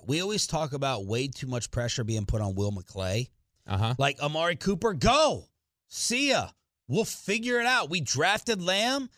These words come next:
Speaker 1: and he'll elevate," and he did. And they show such confidence, overconfidence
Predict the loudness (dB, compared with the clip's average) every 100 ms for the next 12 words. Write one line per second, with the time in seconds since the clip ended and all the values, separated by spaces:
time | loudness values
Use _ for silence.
0 | _ _ _ 0 2 2 2 2 2 2
1 | 2 2 0 2 0 -2 -2 2 4 4
2 | 0 -4 -16 _ _ _ _ _ _ _
3 | _ -4 0 2 0 -2 -2 2 4 4
4 | 4 2 2 2 2 0 0 2 2 2
5 | 0 0 2 2 2 -2 -8 _ _ _
6 | _ _ 4 4 2 0 0 2 0 -2
7 | -4 -2 -4 -4